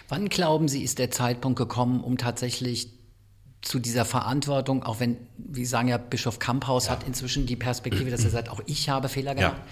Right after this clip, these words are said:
Speaker 1: Wann ist der Zeitpunkt aus Ihrer Sicht gekommen, dass man das auch tatsächlich benennt und diese
Speaker 2: Mhm.
Speaker 1: Schuld auch persönlich benennt? Weil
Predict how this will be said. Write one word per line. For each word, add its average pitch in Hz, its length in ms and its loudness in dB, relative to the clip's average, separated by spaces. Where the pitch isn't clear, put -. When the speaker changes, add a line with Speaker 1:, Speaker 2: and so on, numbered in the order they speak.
Speaker 1:
Wann 143 140 0
ist 175 160 0
der 170 100 2
Zeitpunkt 165 440 0
aus 143 180 -2
Ihrer 147 220 0
Sicht 135 240 -4
gekommen, 143 440 0
dass 131 280 -2
man 135 240 0
das 135 180 0
auch 120 140 -6
tatsächlich 131 680 -4
benennt 123 460 2
und 135 160 -2
diese 104 180 2
Speaker 2:
Mhm. 92 60 2
Speaker 1:
Schuld 120 520 2
auch 104 140 -4
persönlich 107 480 0
benennt? 110 320 0
Weil 113 180 0